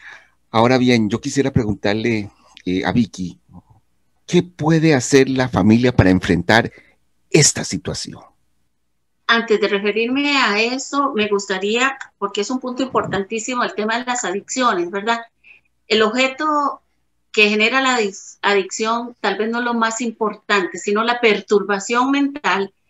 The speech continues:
Speaker 2: social y personal que causa en el individuo. Y es que cualquier tipo de adicción lo que hace es que la persona la coloca en una, en un pedestal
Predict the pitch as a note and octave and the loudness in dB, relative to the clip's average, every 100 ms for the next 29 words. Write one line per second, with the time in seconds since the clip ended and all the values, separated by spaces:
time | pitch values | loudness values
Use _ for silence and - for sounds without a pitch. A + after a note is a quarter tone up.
0 | _ - - G#3 - A#3+ A#3 A3 A#3 _ | _ -10 0 0 0 0 2 2 -2 _
1 | _ _ _ _ A3 G#3+ A#3 B3+ - B3+ | _ _ _ _ -4 0 2 0 0 0
2 | A3 G#3+ G#3+ G3+ A3 A3 G#3 G3 G3 F#3+ | 0 -2 -6 -2 0 0 -4 -6 -4 -4
3 | F#3+ F3 F3+ F3+ _ _ _ _ _ _ | -4 -6 -6 -10 _ _ _ _ _ _
4 | _ - G#3 G#3+ G#3+ - - C4+ C4 - | _ 0 4 6 4 -2 0 0 -2 0
5 | F#3+ F3+ A3+ A#3 C4+ - C4 B3 A3 G#3+ | 0 2 0 2 -2 -2 -2 0 0 -2
6 | - G#3+ F#3+ F3+ F#3 F#3 G3+ G3 A3 G#3+ | -4 0 0 0 -4 -6 -2 0 0 -2
7 | C4 B3+ - G3 G3+ A3+ - - _ _ | -4 -8 -6 0 0 0 -6 -14 _ _
8 | _ - G#3 G3 G3 G3+ G3 - A#3+ C4 | _ -4 0 2 2 0 -2 2 2 4
9 | C#4 A#3+ G#3 F#3+ G#3+ A3 C4 C4 C4 - | 2 0 0 2 2 2 0 0 -2 -8
10 | _ _ _ - F#3+ F#3+ G#3+ A#3 C4 C4 | _ _ _ -8 -4 -2 -2 0 2 4
11 | A#3+ G3 F3 - G3 G3+ G#3+ A3 C4+ C4 | 4 2 0 -4 0 2 0 0 2 4
12 | - - G3+ F#3+ F#3+ | 2 0 2 2 0